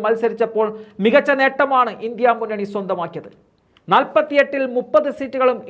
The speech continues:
ഇന്ത്യ മുന്നണി നേടിയപ്പോൾ ബി ജെ പി നയിച്ച എൻ ഡി എ സഖ്യം വെറും പതിനേഴ് സീറ്റുകളിലേക്ക് ഒതുങ്ങുകയായിരുന്നു. ഇതിൻ്റെ ബാക്കി പത്രമാണ് ഇപ്പോൾ ഈ എം എൽ സി ഉപതെരഞ്ഞെടുപ്പിൽ കണ്ടത്.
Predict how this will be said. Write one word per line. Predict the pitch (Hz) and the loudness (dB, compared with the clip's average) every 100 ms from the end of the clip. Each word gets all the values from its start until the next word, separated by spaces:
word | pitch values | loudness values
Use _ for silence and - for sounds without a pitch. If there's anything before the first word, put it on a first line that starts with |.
| 233 | -8
ഇന്ത്യ | 262 262 254 | 0 0 0
മുന്നണി | 240 240 226 | -2 -2 0
നേടിയപ്പോൾ | 247 240 226 220 190 | 0 2 2 0 0
ബി | 262 | -2
ജെ | 294 294 | 2 2
പി | 294 | 0
നയിച്ച | 277 254 208 - - - _ _ _ 151 | -4 -4 -4 -6 -10 -20 _ _ _ -4
എൻ | 220 294 | -2 2
ഡി | 302 | 2
എ | 262 | 4
സഖ്യം | 269 247 226 | 2 -2 2
വെറും | 233 226 233 | 4 4 2
പതിനേഴ് | 233 277 294 262 - | -2 0 2 0 -2
സീറ്റുകളിലേക്ക് | 240 233 226 214 214 - | -6 -2 0 -2 -6 -8
ഒതുങ്ങുകയായിരുന്നു. | 180 190 175 117 87 - _ _ _ _ - | -8 -8 -6 -8 -10 -18 _ _ _ _ -14
ഇതിൻ്റെ | 147 208 208 196 | -6 0 2 2
ബാക്കി | 202 208 | 0 -2
പത്രമാണ് | 208 208 208 185 - 190 | -6 -4 -2 -2 -4 -6
ഇപ്പോൾ | - 196 202 247 | -2 -2 -2 0
ഈ | 302 | 2
എം | 269 | 2
എൽ | 247 | 0
സി | 240 196 196 | -4 -6 -6
ഉപതെരഞ്ഞെടുപ്പിൽ | 220 202 185 165 175 160 | -4 -6 -6 -10 -12 -12
കണ്ടത്. | 113 | -14